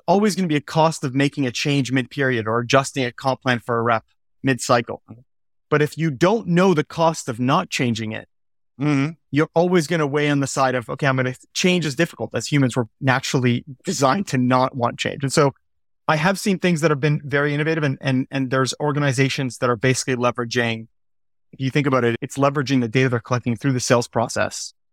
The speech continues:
Speaker 1: as leading indicators as input into comp structures, not for the majority of comp, but at least a portion to create small short-term rewards that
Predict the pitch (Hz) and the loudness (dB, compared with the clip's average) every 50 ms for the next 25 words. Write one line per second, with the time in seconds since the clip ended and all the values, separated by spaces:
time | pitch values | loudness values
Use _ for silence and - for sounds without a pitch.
0 | _ _ _ - 123 110 113 123 131 135 135 127 127 127 120 123 - - 120 113 | _ _ _ -4 -2 0 2 2 2 4 4 4 4 2 0 0 -2 -2 -2 -2
1 | 107 104 104 104 - - - - - _ _ _ _ _ _ - 127 123 113 - | -2 -2 -4 -4 -6 -8 -10 -12 -14 _ _ _ _ _ _ -2 -2 -2 -2 0
2 | - 147 139 - - 143 131 - - 135 131 131 - - 135 127 123 113 - _ | 0 0 0 0 0 -2 -2 -2 -2 -2 -2 -2 0 0 0 2 0 0 -4 _
3 | _ - - 139 139 - - - 117 110 - - 110 - - 131 147 170 - - | _ -2 0 0 0 0 0 -2 -2 -2 -4 -8 -8 -2 0 2 2 2 0 -4
4 | - 165 147 139 131 120 113 - 156 170 190 185 147 123 110 - - 120 110 107 | -4 0 0 0 0 0 0 0 2 4 4 2 2 0 -2 -4 -2 -2 0 0
5 | 107 - - - - 143 139 147 147 139 - - - - - 151 151 139 - - | 0 -2 -6 -4 -4 -2 0 2 2 0 0 -4 -6 -2 2 2 2 2 2 0
6 | 113 107 113 - _ _ _ _ _ _ _ _ _ _ - - - - 156 139 | -2 -4 -4 -8 _ _ _ _ _ _ _ _ _ _ -12 -8 -2 0 0 0
7 | - - - - - 156 151 151 151 151 147 - - - 156 143 147 - - 156 | 0 -2 -8 -6 -2 0 2 2 2 0 0 -2 -2 0 0 0 -2 -2 -4 -4
8 | 143 139 139 135 131 131 131 131 127 127 127 123 - - - - _ - - 117 | -4 -2 -2 -2 -2 0 0 0 0 0 -2 -4 -8 -12 -12 -14 _ -4 0 2
9 | 123 120 | 2 2